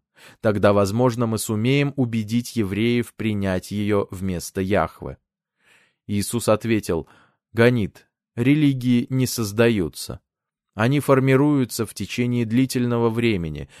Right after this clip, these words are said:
когда откровения Бога вспыхивают на земле,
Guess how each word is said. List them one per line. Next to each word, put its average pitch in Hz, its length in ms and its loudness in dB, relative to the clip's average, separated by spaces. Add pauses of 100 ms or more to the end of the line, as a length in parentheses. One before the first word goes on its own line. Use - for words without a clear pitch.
когда 101 320 0
откровения 113 840 2
Бога 107 440 0
вспыхивают 92 840 -2
на 98 140 -4
земле, 110 500 0